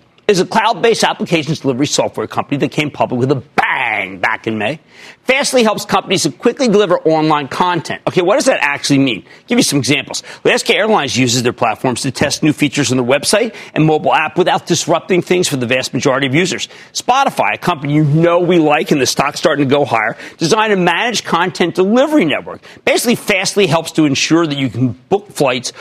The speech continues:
or go to events or simply stream content over the web in the most seamless way possible. When new tickets go on sale on Ticketmaster,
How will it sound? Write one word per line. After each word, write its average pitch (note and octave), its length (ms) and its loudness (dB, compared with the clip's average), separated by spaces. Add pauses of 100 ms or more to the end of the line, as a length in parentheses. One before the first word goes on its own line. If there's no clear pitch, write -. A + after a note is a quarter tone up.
(160)
or D#3 80 2
go F3 180 2
to G3 160 4
events C3 380 -2
or F3 60 0
simply C#4 280 0
stream F3+ 380 0
content C#3+ 400 -2
over A2+ 120 -4
the A#2 80 -2
web B2 220 2
in B2 60 -6
the A#2+ 80 -4
most B2+ 220 -2
seamless C#3 320 0
way G2+ 60 -2
possible. B2+ 460 -4 (380)
When A3 140 4
new C#4+ 120 4
tickets E4 280 0
go G#3 140 0
on G3+ 100 2
sale F3+ 200 0
on D#3+ 80 -2
Ticketmaster, A3 600 0